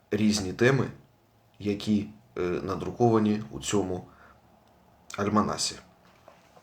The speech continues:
Я почну з вірша,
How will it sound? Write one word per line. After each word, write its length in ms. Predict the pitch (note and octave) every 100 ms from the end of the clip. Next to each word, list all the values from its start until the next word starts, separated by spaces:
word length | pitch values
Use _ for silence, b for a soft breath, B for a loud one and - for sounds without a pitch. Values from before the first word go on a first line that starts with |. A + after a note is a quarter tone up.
| _ _ _ - - - - _ _ - - - -
Я 160 | A2+
почну 380 | A2 A2+ - A2+
з 60 | G#2+
вірша, 400 | B2 B2 G2